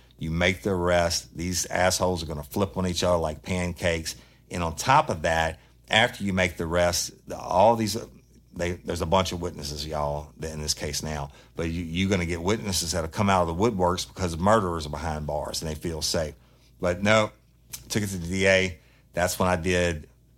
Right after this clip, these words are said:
I burned the bridges, and I did the episode, and I just laid out suspect one, suspect two. Episode wasn't out forty-five minutes. Miss Stephanie called me and asked me to pull it because A P D called.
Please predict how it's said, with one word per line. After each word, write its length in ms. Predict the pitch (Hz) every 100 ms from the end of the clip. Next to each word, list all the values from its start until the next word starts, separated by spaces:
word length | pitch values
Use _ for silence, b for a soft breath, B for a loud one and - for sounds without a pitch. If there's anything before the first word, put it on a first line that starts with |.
| _
I 60 | 82
burned 280 | 85 87 85
the 60 |
bridges, 680 | 76 85 82 80 80 78 - -
and 420 | 82 80 78 78
I 140 | 76 80
did 180 | 82
the 100 | 78
episode, 380 | 78 - - 80
and 100 | 78
I 60 | 76
just 260 | 76 78
laid 200 | 80 78
out 160 | 78 76
suspect 380 | - 78 80 73
one, 180 | 73 76
suspect 400 | 78 - 78 -
two. 300 | 135 113 80 b b b b b _ -
Episode 400 | 95 92 - 90
wasn't 300 | 92 87 90
out 160 | 87 82
forty-five 460 | 85 80 85 82
minutes. 360 | 92 98 95 -
Miss 140 | 80
Stephanie 340 | - 92 82 82
called 300 | 95 87 85
me 80 |
and 80 | 80
asked 260 | 80 80 -
me 80 | 78
to 80 |
pull 280 | - - 104
it 60 | 90
because 240 | - 82
A 100 | 78
P 180 | 73 82
D 160 | 80 90
called. 560 | 87 90 87 90 85